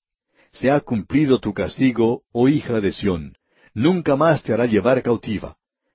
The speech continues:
Castigará tu iniquidad, oh hija de Edom. Descubrirá tus pecados." De modo que Dios les promete que allá en el futuro,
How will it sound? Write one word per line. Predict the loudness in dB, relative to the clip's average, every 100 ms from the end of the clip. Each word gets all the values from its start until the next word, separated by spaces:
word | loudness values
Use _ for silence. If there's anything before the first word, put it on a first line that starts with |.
| _
Castigará | -8 -6 -4 -4 -2 0 0
tu | 0
iniquidad, | -4 -4 -2 0 2 2
oh | 0
hija | 0 0 -2
de | 0 2
Edom. | 2 0 -2 -10 _ _ _ -6
Descubrirá | -2 -2 0 0 2 4 2
tus | 0 -4
pecados." | -2 -2 -2 -4 -10 -18 _ _ _ _ _ _ _ _ _ _ -8
De | -4
modo | 0 0
que | 0
Dios | 2 2
les | 2 -2
promete | -4 -2 -2 -2 -6
que | -4
allá | -2 0
en | 2
el | 0
futuro, | -4 0 2 4 0